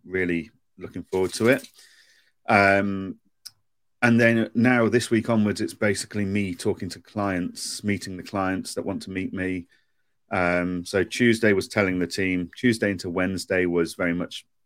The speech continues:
Jo reaching out to all the clients, explaining it all and stuff. And then Thursday, it kind of went public. Thursday afternoon, was it Thursday or Wednesday afternoon? Thursday, I think. Um, you know, Jo's got a lot of plates spinning, as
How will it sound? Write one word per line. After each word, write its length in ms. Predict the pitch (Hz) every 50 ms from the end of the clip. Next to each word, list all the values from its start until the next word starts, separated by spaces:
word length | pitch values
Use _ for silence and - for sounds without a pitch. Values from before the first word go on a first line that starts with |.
| _ _ _ _ _ 104 _ _
Jo 400 | - 110 98 92 92 90 90 90 - - - _
reaching 280 | - 101 95 - - 92
out 140 | 92 90 -
to 100 | - 98
all 80 | 95
the 60 | 87 87
clients, 440 | - - 95 95 95 95 85 -
explaining 520 | - - - _ - 92 95 90 90 87 90
it 80 | 90
all 220 | 85 90 90 92 90
and 160 | 87 85 80 - _ _ _ _ _ _ _
stuff. 380 | - - - 101 95 92 - - _ _ _ _ _ _ _ _ _ _ _ _ _ _ _ _
And 120 | - 110 104
then 140 | 101 95 87
Thursday, 600 | - - - 104 101 98 95 - - 101 92 92
it 80 | - -
kind 140 | - 92
of 60 | 90 87
went 180 | 90 82 -
public. 500 | - 101 - - 90 87 - - - - - _ _ _ _ -
Thursday 280 | 104 92 85 82 92
afternoon, 640 | 92 87 - - 95 92 92 90 90 90 87 85 - _ _ _ _ _ _ _ _ _
was 100 | - -
it 80 | -
Thursday 280 | - 117 104 101 107 107
or 60 | 95
Wednesday 280 | 90 92 90 87 - 87
afternoon? 420 | - _ - 101 95 95 95 95 _ -
Thursday, 280 | 104 92 92 87 - 92
I 20 |
think. 340 | 90 - 98 95 95 - - _ _ _ _ _ _ _ _ _ _ -
Um, 560 | 101 95 95 92 92 90 90 90 87 85 87 - -
you 120 | - 98 90
know, 140 | 85 85 87 - _ _ _ _ _ _ _ -
Jo's 300 | - 131 131 131 113 110
got 260 | - 120 107 - - -
a 80 | 98
lot 380 | 92 98 98 98 90 - - -
of 120 | 92 -
plates 300 | - - 92 90 - -
spinning, 360 | - - - 90 80 82 78
as 200 | 85 85 82 -